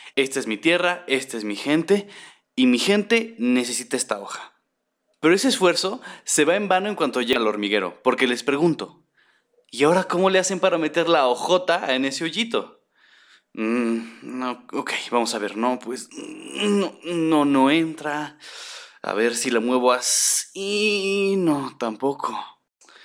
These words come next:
A ver si me acuesto así". Eh, un saludo a nuestros seguidores de la República Democrática del Congo, eh, que seguro se enfrentan a este problema muy seguido.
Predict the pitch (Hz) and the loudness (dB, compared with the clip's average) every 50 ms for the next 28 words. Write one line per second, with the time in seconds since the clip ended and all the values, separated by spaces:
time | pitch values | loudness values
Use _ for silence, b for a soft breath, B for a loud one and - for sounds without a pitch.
0 | B B B B B B B B 117 113 127 127 - 147 135 131 123 127 131 143 | B B B B B B B B -2 -2 0 0 0 0 2 0 0 0 -2 -2
1 | 143 139 - 202 160 151 - - 165 170 170 170 175 170 165 156 147 143 147 143 | -2 -2 0 0 0 0 -2 -6 -6 -4 -4 -4 -4 -4 -6 -8 -10 -12 -14 -18
2 | 131 120 156 160 151 151 151 180 180 175 170 - 190 175 165 151 160 170 180 - | -14 -6 0 2 4 4 6 6 4 2 4 4 2 2 2 2 0 0 -4 -6
3 | - - _ _ - 117 113 113 113 113 117 113 117 123 117 113 - 120 110 117 | -12 -18 _ _ -2 0 2 2 2 0 0 -2 -4 -8 -8 -4 -4 -2 0 4
4 | 117 127 135 139 127 127 117 107 107 - - - 120 120 123 127 117 131 123 110 | 4 4 4 4 4 4 4 4 2 0 -2 -4 -4 -2 -2 -2 0 0 0 0
5 | 104 104 101 - 107 113 110 113 113 131 117 104 101 98 - - 120 123 131 147 | 0 -4 -4 -2 -2 -2 -2 0 0 0 0 0 0 -4 0 0 2 2 2 0
6 | - - - b b b b b b b b b b b _ _ _ _ _ - | -4 -8 -12 b b b b b b b b b b b _ _ _ _ _ -6
7 | 113 113 110 110 110 107 107 120 110 - 120 117 127 131 147 147 135 110 - 117 | -2 0 2 2 2 2 0 -2 -4 -4 -2 0 2 2 2 2 0 -4 -2 -2
8 | 120 113 117 127 117 113 117 131 117 - 107 104 101 101 104 107 107 104 104 104 | -2 -2 -2 -4 -4 -4 -4 -6 -6 -4 -2 -2 0 0 0 0 0 0 0 -2
9 | 104 104 104 101 113 123 131 131 - 135 120 123 156 233 302 | -4 -6 -4 -2 0 2 2 2 2 0 0 -2 -4 -6 -8